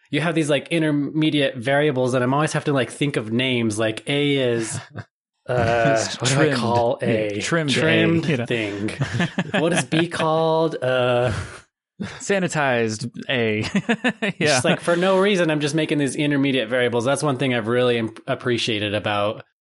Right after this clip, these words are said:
Speaker 1: the pipeline operator is that ki-, it, it's really helped me continue that mental model, I guess.
Speaker 2: Yeah.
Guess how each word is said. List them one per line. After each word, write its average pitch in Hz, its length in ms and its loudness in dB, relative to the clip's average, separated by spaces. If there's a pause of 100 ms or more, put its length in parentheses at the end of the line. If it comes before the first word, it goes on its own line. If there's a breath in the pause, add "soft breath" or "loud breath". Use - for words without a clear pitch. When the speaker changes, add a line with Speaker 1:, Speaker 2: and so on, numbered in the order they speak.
(160)
Speaker 1:
the 127 100 -4
pipeline 120 520 -2
operator 107 520 0
is 101 120 -2
that - 240 -4
ki-, - 260 -8
it, 123 260 -4
it's 127 200 -2
really 127 240 2
helped 117 360 -4
me 107 320 -2 (440)
continue 120 480 -2
that 110 200 -2
mental 113 280 0
model, 95 300 -4
I 95 100 0
guess. 95 420 -6 (340)
Speaker 2:
Yeah. 107 340 -2